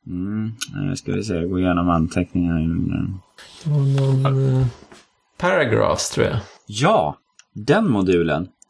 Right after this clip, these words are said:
Speaker 1: Ja, har jag inte sett tidigare.
Speaker 2: Inte jag heller.
Speaker 1: Eh, jag tycker det var väldigt intressant, eh, koncept.
Speaker 2: Mm, verkligen.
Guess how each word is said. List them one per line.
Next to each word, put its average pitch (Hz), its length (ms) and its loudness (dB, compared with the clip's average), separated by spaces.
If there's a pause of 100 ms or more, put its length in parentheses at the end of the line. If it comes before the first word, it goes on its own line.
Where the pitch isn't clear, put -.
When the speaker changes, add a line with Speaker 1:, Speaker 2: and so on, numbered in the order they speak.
(100)
Speaker 1:
Ja, 165 200 -4 (260)
har 131 280 0
jag 107 140 0
inte 98 240 -4
sett - 260 -4
tidigare. 90 560 -2 (580)
Speaker 2:
Inte 151 240 0
jag 139 160 2
heller. 120 440 2 (420)
Speaker 1:
Eh, 98 340 0 (220)
jag 107 140 -2
tycker 156 180 -4
det 139 60 2
var 135 80 4
väldigt 117 340 0 (240)
intressant, 120 960 0
eh, 98 1120 2
koncept. - 460 0 (300)
Speaker 2:
Mm, 180 320 4
verkligen. 131 520 2